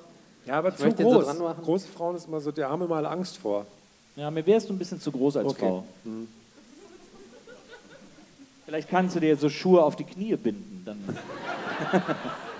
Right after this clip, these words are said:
Speaker 2: So wie dieser Golfer.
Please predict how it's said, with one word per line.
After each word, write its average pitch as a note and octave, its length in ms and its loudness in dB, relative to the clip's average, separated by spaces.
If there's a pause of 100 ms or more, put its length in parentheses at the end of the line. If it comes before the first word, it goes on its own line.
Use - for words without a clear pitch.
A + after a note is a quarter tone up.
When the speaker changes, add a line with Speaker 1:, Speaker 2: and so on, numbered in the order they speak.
(1900)
Speaker 2:
So C#3 60 -8
wie D3+ 60 -2
dieser D3+ 200 4
Golfer. D#3 380 6